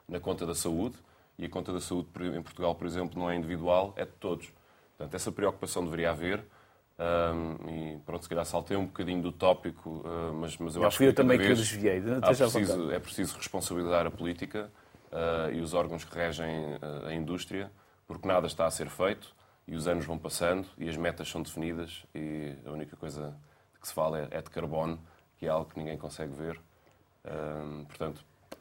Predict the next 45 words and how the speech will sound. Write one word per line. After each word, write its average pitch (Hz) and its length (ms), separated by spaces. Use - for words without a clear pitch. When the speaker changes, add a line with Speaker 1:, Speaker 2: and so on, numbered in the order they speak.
Speaker 1:
acho - 160
que - 60
sim, 87 80
há 80 80
muito 87 180
caminho 87 200
para 78 120
fazer 90 480
e - 60
os 82 140
nossos 82 200
produtos 82 520
são, 80 180
a 82 40
nível 78 340
de, 73 160
de 73 80
saúde 80 400
e 76 60
de, 73 300
de 73 240
densidade 80 720
em 76 160
nutrientes 78 400
e 73 60
vitaminas, 76 600
um - 80
produto 73 340
completamente 71 500
diferente. - 320
E 78 100
de 73 80
digestão. 73 540
Portanto, - 300
é, 69 220
é 76 40
um 76 140
mundo 95 240
novo 90 300
quando 78 160
se - 80
começa 80 400
a 76 80
comer 80 280
produtos 76 440